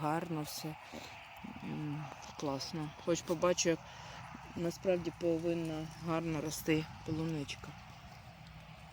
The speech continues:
Так, йдемо далі. З фоткою. Ліза сама знайшла полуничку. Да, клас. Молодець. Тобі подобається?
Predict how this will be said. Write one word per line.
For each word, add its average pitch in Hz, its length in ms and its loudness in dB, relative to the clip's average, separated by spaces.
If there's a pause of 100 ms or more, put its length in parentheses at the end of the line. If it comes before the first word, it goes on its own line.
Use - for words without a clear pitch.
(500)
Так, 139 200 0
йдемо 160 340 6
далі. 135 360 6 (600)
З - 100 8
фоткою. 190 420 12
Ліза 214 280 12
сама 226 440 12
знайшла 233 440 12
полуничку. 196 760 8 (720)
Да, 208 200 12
клас. 170 420 10 (360)
Молодець. 180 460 10
Тобі 208 120 4
подобається? 339 720 12